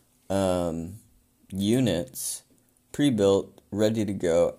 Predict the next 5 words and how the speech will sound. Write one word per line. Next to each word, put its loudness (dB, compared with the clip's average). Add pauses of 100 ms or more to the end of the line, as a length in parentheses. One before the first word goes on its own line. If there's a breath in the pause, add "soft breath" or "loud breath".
out 4
of 0
the -2
box. -2 (840 soft breath)
Um, -4